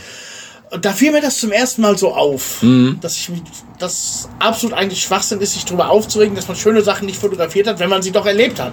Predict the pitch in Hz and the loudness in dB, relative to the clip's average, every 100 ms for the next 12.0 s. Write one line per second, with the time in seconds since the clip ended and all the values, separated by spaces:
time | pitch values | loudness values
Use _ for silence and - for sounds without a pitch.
0 | - 110 123 120 - - - - - - | 0 4 6 4 -2 -14 -14 -10 -6 -6
1 | - - - - - - 240 285 302 - | -6 -12 -18 -18 -12 0 2 2 0 0
2 | 269 269 269 262 254 247 240 226 214 208 | 0 2 2 2 4 4 2 2 2 2
3 | 202 185 190 190 311 302 240 208 185 165 | 0 -2 -4 -2 -2 0 2 2 2 2
4 | 143 143 160 156 208 202 214 220 214 208 | 2 0 -4 -2 -2 -2 -2 -2 -2 -2
5 | 220 226 196 185 220 226 208 202 196 196 | 0 0 -2 0 0 2 0 0 -4 -4
6 | 185 185 185 160 147 233 269 220 208 196 | -6 -6 -4 -2 4 4 4 2 2 2
7 | 214 - 202 196 190 185 196 196 196 - | 0 0 0 2 -2 0 0 0 -2 -12
8 | - - 196 196 214 202 208 240 262 - | -20 -8 -2 2 2 2 0 0 -2 -2
9 | 180 175 208 320 - 226 208 214 262 330 | -2 2 2 2 -2 2 4 4 4 4
10 | - - - 170 170 - - 170 160 139 | 2 -2 -4 -2 -2 -4 -4 -4 -2 -4
11 | 135 - - 135 127 117 131 123 - | -4 -8 -6 -4 0 2 4 2 -2